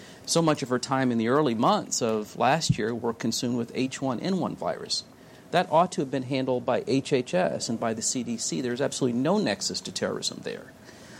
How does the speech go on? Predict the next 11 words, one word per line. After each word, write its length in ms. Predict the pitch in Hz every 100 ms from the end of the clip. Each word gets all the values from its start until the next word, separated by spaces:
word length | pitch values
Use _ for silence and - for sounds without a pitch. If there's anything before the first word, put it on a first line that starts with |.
| -
Uh, 360 | 123 117 110 110
the 120 | 120
administration 600 | 117 135 135 - 110 -
says, 440 | - 185 190 117 101
I 80 |
find 240 | 104 123 113
this 100 | 98
hard 200 | 123 117
to 60 |
believe 520 | 98 101 135 113 104 -
politically, 500 | 101 143 - -